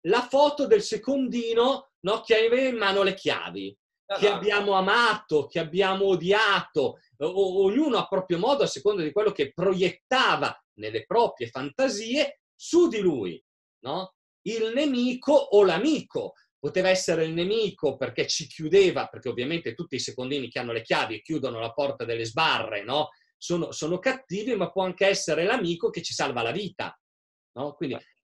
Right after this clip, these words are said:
Speaker 1: a seconda di quello che noi possiamo vedere. La cosa ancora più interessante, secondo me, di questa fotografia è lo sguardo del cane, che poi siamo tutti noi,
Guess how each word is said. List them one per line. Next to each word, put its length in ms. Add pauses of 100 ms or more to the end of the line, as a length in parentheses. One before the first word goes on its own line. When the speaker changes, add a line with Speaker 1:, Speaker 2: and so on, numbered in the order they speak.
(100)
Speaker 1:
a 40
seconda 360
di 120
quello 180
che 120
noi 180
possiamo 500
vedere. 500 (360)
La 220
cosa 440
ancora 480
più 200
interessante, 1040
secondo 360
me, 160
di 140
questa 280
fotografia 960 (1040)
è 420 (420)
lo 160
sguardo 560
del 220
cane, 400
che 120
poi 160
siamo 260
tutti 340
noi, 600